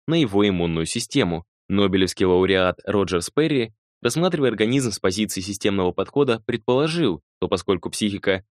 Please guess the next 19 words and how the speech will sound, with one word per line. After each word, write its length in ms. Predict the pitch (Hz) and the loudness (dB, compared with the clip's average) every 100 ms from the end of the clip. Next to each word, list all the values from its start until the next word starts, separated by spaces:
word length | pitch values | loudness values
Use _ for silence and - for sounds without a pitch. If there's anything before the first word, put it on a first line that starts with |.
| _ | _
высшее 320 | 107 104 104 | -2 0 -2
свойство 360 | 92 107 104 95 | -2 -2 -2 -4
целостной 380 | - 101 92 92 | 0 0 0 -4
системы, 560 | 104 - 180 180 82 - - | -8 -6 -4 -2 -4 -8 -8
мозга, 440 | 107 90 73 78 - _ _ _ - | -6 -6 -8 -12 -14 _ _ _ -8
состоящей 460 | - 92 92 - | -2 0 0 -2
из 100 | 87 | -4
отдельных 400 | 92 92 90 85 | -2 -2 -2 -2
элементов, 500 | 92 127 175 107 82 _ _ _ | -4 -2 -2 -6 -10 _ _ _
нейронов, 540 | 95 113 113 78 76 _ _ _ _ | -4 -2 -2 -4 -10 _ _ _ _
то 120 | - 185 | 0 2
элементы 340 | 151 165 160 | 2 0 -4
системы 420 | 92 90 110 107 | -8 -6 -2 0
могут 300 | 95 90 90 | 0 -2 -4
влиять 320 | 90 90 101 | -2 0 0
друг 160 | 92 90 | -2 -4
на 140 | 87 | -4
друга 240 | 82 87 82 | -2 -2 -2
обоюдно, 600 | 80 113 123 87 76 | -2 -4 -4 -6 -8